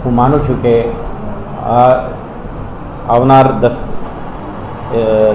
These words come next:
ગણેશ ચતુર્થીના દસ દિવસો સરસ રીતે ઓર્ગેનાઇઝરો તરફથી જે મૂર્તિ કલાકારોને already આપણે ડાયલોગ કરી છે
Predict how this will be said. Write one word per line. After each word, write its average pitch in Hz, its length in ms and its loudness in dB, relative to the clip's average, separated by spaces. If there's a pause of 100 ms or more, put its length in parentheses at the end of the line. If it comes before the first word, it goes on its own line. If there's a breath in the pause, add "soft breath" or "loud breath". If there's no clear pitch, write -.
(580)
ગણેશ 135 280 4
ચતુર્થીના 120 460 0
દસ 120 420 0
દિવસો 123 560 0 (800)
સરસ 135 300 4
રીતે 131 340 0 (1200)
ઓર્ગેનાઇઝરો 123 580 2
તરફથી 131 500 -2 (880)
જે 117 60 -4
મૂર્તિ 107 300 -2
કલાકારોને 120 760 2 (180)
already 117 240 0
આપણે 120 240 -2
ડાયલોગ 110 300 0 (300)
કરી 131 180 0
છે 135 180 -4